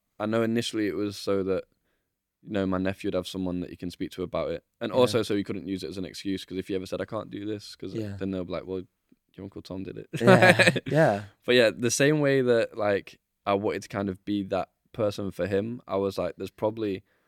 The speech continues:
Speaker 1: a bunch of kids out there that are in the same position that don't have an older family member.
Speaker 2: Mm.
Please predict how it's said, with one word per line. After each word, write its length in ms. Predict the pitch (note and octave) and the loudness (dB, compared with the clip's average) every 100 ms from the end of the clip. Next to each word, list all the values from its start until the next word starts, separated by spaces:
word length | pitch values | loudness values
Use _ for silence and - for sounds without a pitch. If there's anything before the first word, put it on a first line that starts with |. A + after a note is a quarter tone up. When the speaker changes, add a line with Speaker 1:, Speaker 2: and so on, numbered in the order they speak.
| _ _ _ - | _ _ _ -4
Speaker 1:
a 80 | F#2+ | -4
bunch 400 | - A2 A#2 A#2+ | -2 0 0 -2
of 100 | - | -2
kids 260 | G#2 G2 | -4 0
out 220 | G2 G2 G2 | 0 0 0
there 320 | F2+ F#2+ G2+ | -4 -4 -8
that 120 | G2+ | -6
are 80 | F#2+ | -6
in 80 | G2 | -4
the 60 | F#2 | -6
same 220 | - G2 | -4 -4
position 300 | G2 G2+ G#2 | -6 -10 -8
that 180 | E2 B1+ | -8 -6
don't 200 | G2 F#2 | -6 -4
have 180 | F#2 F#2 | -6 -6
an 80 | F2+ | -6
older 180 | F2 | -6
family 280 | F2 F2 F2+ | -6 -6 -6
member. 360 | D#2+ D#2+ - - | -8 -12 -12 -8
Speaker 2:
Mm. 300 | G2+ G2 F2+ | -6 -6 -8